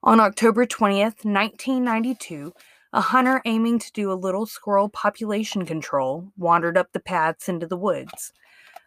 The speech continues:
Away up the trail, he noticed a battered mattress and a rotting doghouse. Stuffed into the doghouse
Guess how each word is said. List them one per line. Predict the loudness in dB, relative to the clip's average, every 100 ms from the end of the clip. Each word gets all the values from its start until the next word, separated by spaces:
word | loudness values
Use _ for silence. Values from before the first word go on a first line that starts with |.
| 2
Away | 6 6 6
up | 4 2
the | -4
trail, | 0 0 2 0
he | -2 -2
noticed | 0 -2 -4 -8
a |
battered | -4 0 2 0 -2
mattress | -2 -4 -6 -8 -8 -8
and | -2
a | 0
rotting | 2 2 0 0
doghouse. | 2 2 0 -6 -10 -12
Stuffed | -12 -6 0 0 0
into | -2 -2
the | 0
doghouse | 4 6 4 0 -2 -2 -8 -14